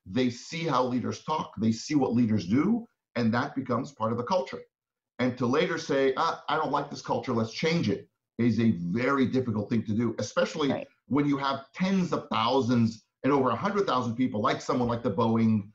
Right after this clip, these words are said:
Speaker 1: uh, or Microsoft or Amazon do. That's hard. If you have twenty people and you wanna change your culture, it doesn't make it very easy, but it's easier because it's
Speaker 2: Mm-hmm.
Speaker 1: self-contained. When you
Speaker 2: Yeah.
Speaker 1: talk about tens of thousands of people or even thousands, to change a culture is difficult. So that's one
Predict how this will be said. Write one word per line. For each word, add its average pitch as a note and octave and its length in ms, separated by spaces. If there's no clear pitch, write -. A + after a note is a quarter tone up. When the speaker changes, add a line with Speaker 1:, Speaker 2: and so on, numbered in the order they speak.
Speaker 1:
uh, G#2 260
or B2 200
Microsoft A2 480
or G#2+ 80
Amazon G#2+ 400
do. G#2 280
That's F#3+ 200
hard. C#3+ 320
If A#3 100
you C4 80
have B3 140
twenty A#3+ 260
people C3+ 300
and C#3 80
you C3+ 80
wanna C3 180
change B2+ 200
your A2+ 100
culture, G#2+ 460
it C#3+ 180
doesn't G3 240
make D#3 140
it G#2 80
very A#2+ 160
easy, A3+ 320
but D3+ 160
it's D3 160
easier C#3 640
because C#3 260
it's E3 120
Speaker 2:
Mm-hmm. D#3+ 80
Speaker 1:
self-contained. C3 840
When C#3 140
you E3+ 60
Speaker 2:
Yeah. D#3+ 60
Speaker 1:
talk A3+ 140
about C#3+ 240
tens G3 220
of A#2 80
thousands C#3 360
of G#2+ 120
people - 320
or - 100
even G3+ 200
thousands, E3 460
to A#2 80
change B3 300
a - 40
culture - 320
is - 100
difficult. - 440
So - 60
that's C3+ 200
one C3+ 300